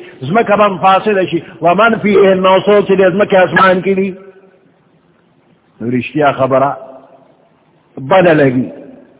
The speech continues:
نو چې بده لګي، یو شل ځله دې بده ولګي. د دې دا مطلب خو نه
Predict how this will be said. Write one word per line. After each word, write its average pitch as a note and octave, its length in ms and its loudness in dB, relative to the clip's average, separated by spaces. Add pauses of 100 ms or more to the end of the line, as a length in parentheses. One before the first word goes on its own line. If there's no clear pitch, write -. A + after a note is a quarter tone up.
(380)
نو D#3+ 60 -2
چې F#3 100 -4
بده G#3+ 280 2
لګي، G#3+ 240 2
یو F3 120 4
شل G3 220 -2
ځله G#3+ 240 2
دې F#3+ 200 0
بده D#3+ 160 0
ولګي. C3+ 440 -2 (360)
د - 80 -12
دې F#3 180 -2
دا G#3 140 4
مطلب G3 440 0
خو F3 100 -2
نه G#3 280 0